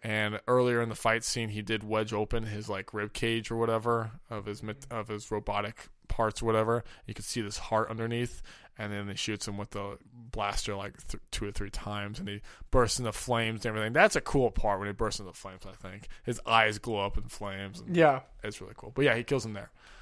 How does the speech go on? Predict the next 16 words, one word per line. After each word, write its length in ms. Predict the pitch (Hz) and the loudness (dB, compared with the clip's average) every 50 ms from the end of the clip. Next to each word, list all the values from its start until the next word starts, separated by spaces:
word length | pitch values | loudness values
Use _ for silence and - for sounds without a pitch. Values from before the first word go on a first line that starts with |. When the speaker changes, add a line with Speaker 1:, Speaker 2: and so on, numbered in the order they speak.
| - - - - | -20 -10 0 4
Speaker 1:
Uh, 80 | 113 | 6
where'd 160 | 113 123 135 131 | 6 6 6 4
you 60 | 120 | 2
put 140 | - 120 110 | 0 -2 -2
that 160 | 101 98 95 | -2 -4 -4
one 100 | - - | -8 -10
at? 140 | - - - - - - | -14 -16 -18 -18 -6 -2
Speaker 2:
I 100 | - 160 | 2 6
have 160 | 165 190 180 | 8 8 10
that 160 | 190 185 180 175 | 12 12 10 10
in 120 | 165 165 | 8 6
the 160 | 151 131 - 143 | 6 6 6 6
A 160 | 147 147 151 | 6 6 4
tier 440 | - - - 135 120 120 123 127 - - - - - - _ _ - - - - - - - - | 2 0 0 0 0 0 -2 -6 -10 -16 -20 -20 -20 -20 _ _ -16 -10 -8 -8 -8 -8 0 2
because 420 | 156 151 - - 156 151 147 139 | 2 2 6 6 6 6 6 6
that's 540 | 143 151 151 147 147 147 - - - - - | 8 8 10 10 8 6 2 -6 -12 -12 -14